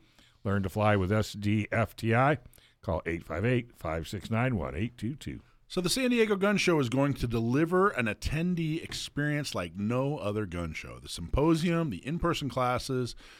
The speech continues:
Speaker 2: Second Amendment movie night. We have a blood drive and more. Uh, extremely important, extremely fun, but one of the cool features is we're gonna have a beer garden where you can enjoy a fine beverage, and, uh, the sponsor of the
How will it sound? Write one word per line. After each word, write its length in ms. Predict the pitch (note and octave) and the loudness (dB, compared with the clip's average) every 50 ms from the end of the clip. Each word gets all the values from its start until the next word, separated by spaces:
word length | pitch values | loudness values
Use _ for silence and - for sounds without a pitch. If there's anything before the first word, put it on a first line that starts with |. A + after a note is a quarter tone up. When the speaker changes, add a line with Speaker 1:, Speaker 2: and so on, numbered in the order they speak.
| - - _ | -20 -20 _
Speaker 2:
Second 240 | - - A3 G#3 G3+ | -2 -2 0 2 2
Amendment 320 | F3+ D#3 C3+ A2+ G2 F2 - | 2 2 2 2 0 -4 -6
movie 460 | F#2 G2+ G#2 B2+ C#3+ E3+ G#3+ G#3+ G3 F3+ | -4 -2 2 4 4 4 4 4 4 2
night. 340 | F3 E3 D#3+ D#3+ D#3+ - | 2 2 0 0 -2 -2
We 80 | A2+ A2+ | -2 0
have 80 | G#2+ F#2+ | 0 0
a 40 | F#2 | -2
blood 420 | E2 D#2+ F#2 G#2+ B2 D3+ F#3 F#3 D#3+ | -6 -6 -4 0 2 2 2 2 0
drive 400 | D#3+ E3 D#3+ D#3 D#3+ D#3 C#3 - | 2 2 4 4 2 2 0 -4
and 240 | - G2 F#2+ F#2+ | -6 -6 -4 -2
more. 960 | F#2+ F#2+ G2 G2+ A#2+ - F#3+ G3 E3 A2 G2 F#2 F2+ F2+ F2 F2 G2+ A2 G#2+ - - _ _ _ _ _ _ | -2 0 0 0 0 2 2 2 2 2 2 2 0 0 -2 -2 -4 -6 -6 -10 -12 _ _ _ _ _ _
Uh, 300 | G#2+ G#2+ G#2+ A2 A2 A2 - | 0 2 4 4 4 2 0
extremely 420 | - - - D3+ D#3 D#3+ E3 E3 | -4 -6 -2 0 0 2 2 0
important, 560 | D#3 B2+ - D3+ D3+ D#3+ E3 D#3+ D#3+ D3 - | 0 -2 0 0 0 2 0 -2 -4 -8 -8
extremely 540 | D#2+ - - - - C#3+ D3+ D#3 D#3 D3+ C#3+ | -10 -10 -10 -6 -2 -2 0 0 0 0 -2
fun, 540 | - - - C#3+ C#3 C#3 C#3 C#3 C#3 C3+ A#2+ - - - - - | -4 -4 -4 -2 -2 0 0 -2 -2 -4 -6 -10 -16 -18 -12 -6
but 80 | G2+ | -4
one 100 | A#2 C3+ C3 | -2 -2 -2
of 40 | |
the 60 | A2 - | -4 -6
cool 420 | - - - G3+ A3 A3+ G#3+ E3 | -6 -6 -6 -4 -2 -2 -4 -4
features 680 | - - F2+ E2 D2+ - - D#2+ D2 D2 D#2 F2 F2 - | -6 -6 -8 -8 -8 -8 -8 -8 -8 -8 -8 -10 -10 -12
is 180 | - D#2+ F#2 A2 | -12 -12 -10 -10
we're 80 | B2 | -8
gonna 100 | D#3 F#3+ | -8 -6
have 60 | G#3 | -6
a 40 | G#3+ | -6
beer 280 | G3 F#3+ C#4 E4 D#4+ A#3 | -4 -2 -2 -2 0 2
garden 340 | C#3+ G2+ E2+ D#2 C2+ B1+ - - - - - - - _ _ | 2 2 2 0 -4 -10 -16 -20 -20 -20 -20 -20 -20 _ _
where 200 | - G#2 G#2+ G#2+ | -4 0 0 0
you 120 | A2 A#2 A2+ | 0 0 -2
can 120 | - B2 | -4 -4
enjoy 720 | A2+ G#2 G2+ F#2 E2+ G2 A#2+ B2 C3 C#3 C#3+ D3+ D#3 D#3 B2+ G#2 | -2 -2 -4 -4 -2 -2 0 2 2 2 2 0 0 -2 -4 -4
a 80 | G2+ | -6
fine 580 | F#2+ - - B2+ B2 B2 B2+ B2+ B2+ B2+ B2 G2+ - - | -6 -6 -4 -2 -2 0 0 -2 -2 -4 -6 -8 -10 -14
beverage, 1000 | F#2+ F2 E2+ B2 B2 A2+ A#2+ A#2 A2+ A#2 A#2 B2+ C#3+ E3+ F#3+ G#3 F3+ - - - - | -10 -4 -2 0 0 2 2 2 2 2 2 2 0 0 -2 -2 -4 -6 -10 -12 -8
and, 500 | - G#2 G#2 G#2 G2+ G2+ G2+ G2 F#2+ F#2+ | -6 -4 -4 -2 -2 -2 -4 -4 -4 -2
uh, 200 | G2 F#2 F2+ F2+ E2 | -2 -2 -4 -4 -6
the 80 | E2 F2+ | -8 -8
sponsor 640 | - - - A2+ A#2 C3+ D3 - - - F#2+ F2+ G2+ | -8 -8 -6 -6 -4 -4 -4 -4 -4 -4 -4 -6 -6
of 300 | D#2+ E2+ F2 F2 D#2+ E2 | -8 -8 -8 -8 -6 -6
the 260 | F2 F2 F2 E2+ D#2 | -6 -4 -4 -6 -8